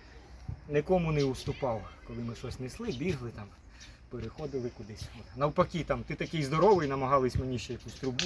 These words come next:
додатково віддати. На, тягни, ти ж качаєшся.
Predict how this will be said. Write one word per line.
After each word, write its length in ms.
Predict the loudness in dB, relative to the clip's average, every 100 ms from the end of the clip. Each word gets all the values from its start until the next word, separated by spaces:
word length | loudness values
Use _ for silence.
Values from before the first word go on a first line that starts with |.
| -2
додатково 500 | -4 -6 -4 -4 -2
віддати. 380 | -6 -6 -8 -10 -16 -18 -18 0
На, 180 | 2 2
тягни, 380 | -2 -4 -6 -8
ти 80 | -12
ж 80 | -12
качаєшся. 540 | -6 -2 -2 -2